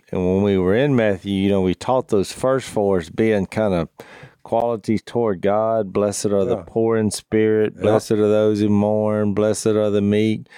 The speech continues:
Speaker 1: Blessed are those who hunger and thirst for righteousness." And then it was kind of the way we view the world. "Blessed are the merciful. Blessed are the pure in heart.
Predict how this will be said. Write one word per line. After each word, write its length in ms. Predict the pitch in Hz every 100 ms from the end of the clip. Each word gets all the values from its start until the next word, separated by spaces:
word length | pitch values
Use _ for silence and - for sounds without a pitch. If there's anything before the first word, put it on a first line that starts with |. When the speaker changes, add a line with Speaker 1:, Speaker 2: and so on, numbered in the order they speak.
| - - _ -
Speaker 1:
Blessed 260 | 107 104
are 120 | 117 107
those 320 | 110 110 101
who 120 | 104
hunger 360 | 101 110 104 104
and 160 | 95
thirst 280 | 107 107 92
for 120 | 98
righteousness." 560 | 98 104 95 101 95 -
And 140 | 98
then 100 | 113
it 60 | 117
was 140 | 98
kind 240 | - 110 104
of 60 |
the 80 | 92
way 240 | 92 104 104
we 320 | 101 98 92
view 320 | - 104 101
the 100 | 87
world. 480 | 87 104 110 107 95
"Blessed 300 | 101 95 104
are 100 | 101
the 120 | 90
merciful. 840 | 87 101 110 - 104 90 110 104 _ - - - - - _ -
Blessed 440 | 165 110 110 104
are 160 | 101 92
the 80 | 87
pure 280 | - 107
in 100 | 98
heart. 520 | 90 107 113 113 110